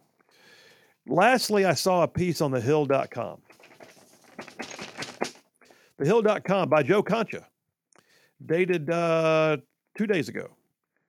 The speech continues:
And Joe Concha is saying, "The time has now come for a nine eleven-like commission on covid nineteen." So he points out,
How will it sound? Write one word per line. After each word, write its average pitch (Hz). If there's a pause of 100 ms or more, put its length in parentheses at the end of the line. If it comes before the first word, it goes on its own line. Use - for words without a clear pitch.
(880)
And 135
Joe 180
Concha 185
is 143
saying, 156
"The 120
time 185
has 139
now 156
come 156
for 135
a 123
nine 139
eleven-like 131
commission 123
on 107 (100)
covid 113
nineteen." 107
So 135
he 160
points 214
out, 117